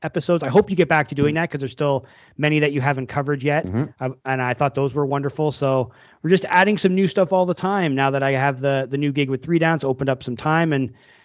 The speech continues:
Speaker 1: I, my plan was to do them in the morning, but then the morning kinda gets away from me. So they usually tend to be in the afternoon. Um, even the last one, though, <laughs> was, was in the evening. I, uh, recorded about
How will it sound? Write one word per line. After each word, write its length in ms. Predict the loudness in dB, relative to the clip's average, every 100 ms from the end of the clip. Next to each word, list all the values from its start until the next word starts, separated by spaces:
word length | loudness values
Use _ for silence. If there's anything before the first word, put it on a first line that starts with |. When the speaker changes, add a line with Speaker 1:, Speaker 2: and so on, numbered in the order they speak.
| _ -14 0
Speaker 1:
I, 100 | 0 4
my 140 | 2
plan 320 | 4 4 6
was 100 | 4
to 60 | 6
do 100 | 4
them 100 | 6
in 80 | 4
the 60 |
morning, 380 | 4 4 4 2
but 100 | 2
then 140 | 0 0
the 60 |
morning 260 | 0 0 0
kinda 180 | 0 0
gets 180 | 0
away 200 | 2 0
from 120 | 0 -2
me. 60 |
So 140 | -2 -4
they 260 | -8 -6
usually 280 | -6 -4 -2
tend 160 | -2 -2
to 40 |
be 140 | -2
in 60 | -2
the 100 | -2
afternoon. 560 | -4 -4 -4 -2 -2 -4 -14 -20 -16 -4
Um, 540 | 2 2 2 0 -6 _
even 240 | -2 0 0
the 140 | 0
last 260 | 2 0 0
one, 120 | 0
though, 100 | 0
<laughs> 0 |
was, 200 | 0 -6 -4
was 200 | 0 2
in 180 | 4 2
the 80 | 2
evening. 480 | -4 -6 -2 -2 -2 -6 -20 -6
I, 140 | -2
uh, 220 | 0 2 0
recorded 460 | -2 0 2 2
about 420 | -2 0 -2 -2